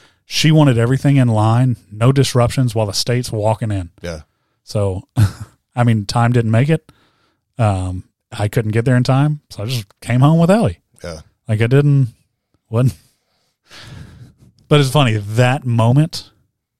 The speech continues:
Speaker 1: made her change her contract to nine o'clock instead of ten o'clock.
Speaker 2: One apple spoils.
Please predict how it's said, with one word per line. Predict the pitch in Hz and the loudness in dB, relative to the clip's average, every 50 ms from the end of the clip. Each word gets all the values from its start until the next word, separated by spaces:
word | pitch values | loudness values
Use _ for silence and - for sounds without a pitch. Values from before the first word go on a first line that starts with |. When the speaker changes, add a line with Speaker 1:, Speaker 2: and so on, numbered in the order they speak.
| _ _ _ | _ _ _
Speaker 1:
made | 113 113 113 107 90 | -6 -4 -4 -2 -2
her | 113 110 | -4 -4
change | 104 - - 113 110 104 | -4 -4 -4 -4 -4 -6
her | - 110 | -6 -10
contract | 101 - - 104 101 98 - 98 90 85 - - _ - - _ _ _ _ _ _ _ _ _ | -12 -8 -8 -6 -6 -6 -8 -10 -14 -16 -18 -20 _ -20 -20 _ _ _ _ _ _ _ _ _
to | - 110 | -8 -6
nine | 98 98 92 92 | -6 -6 -6 -8
o'clock | 92 - - 95 90 90 | -10 -10 -12 -14 -14 -14
instead | 87 92 - - 95 | -14 -14 -12 -12 -12
of | 90 | -14
ten | 85 - 95 90 | -14 -16 -16 -18
o'clock. | - - - - - _ _ _ _ _ _ _ _ _ _ _ _ _ _ _ _ _ _ _ _ _ _ _ _ _ _ _ _ - 80 - - _ | -18 -20 -20 -20 -20 _ _ _ _ _ _ _ _ _ _ _ _ _ _ _ _ _ _ _ _ _ _ _ _ _ _ _ _ -20 -20 -20 -20 _
Speaker 2:
One | 82 82 85 92 95 95 98 101 101 101 98 | -12 -10 -6 -6 -4 -2 -2 -2 -2 -2 -4
apple | 92 92 92 87 - 76 85 82 82 | -4 -6 -6 -8 -8 -10 -12 -12 -12
spoils. | - - - - 80 87 85 87 90 87 85 - - | -12 -14 -12 -10 -10 -8 -8 -8 -8 -10 -12 -14 -18